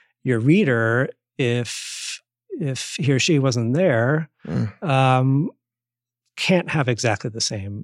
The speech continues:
Speaker 1: uh, experience. Um, and so you are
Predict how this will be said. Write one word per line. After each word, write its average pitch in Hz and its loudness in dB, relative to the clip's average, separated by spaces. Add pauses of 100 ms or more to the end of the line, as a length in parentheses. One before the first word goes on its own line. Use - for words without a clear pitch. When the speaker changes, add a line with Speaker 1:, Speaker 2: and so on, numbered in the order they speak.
Speaker 1:
uh, 107 -2
experience. - -4 (120)
Um, 113 0 (420)
and 113 0
so 117 0
you 117 2
are 107 0